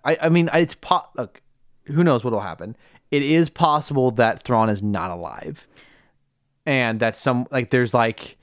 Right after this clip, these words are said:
someone masquerading as him in order to come, like,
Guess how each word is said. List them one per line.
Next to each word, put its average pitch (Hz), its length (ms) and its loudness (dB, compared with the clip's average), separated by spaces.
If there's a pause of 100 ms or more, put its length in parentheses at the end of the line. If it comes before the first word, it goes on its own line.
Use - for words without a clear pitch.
(280)
someone 123 520 2
masquerading 101 680 -4
as 92 140 -6
him 104 160 -6
in 98 100 -4
order 95 200 -2
to 95 240 -10 (100)
come, 120 180 -8
like, 107 180 -10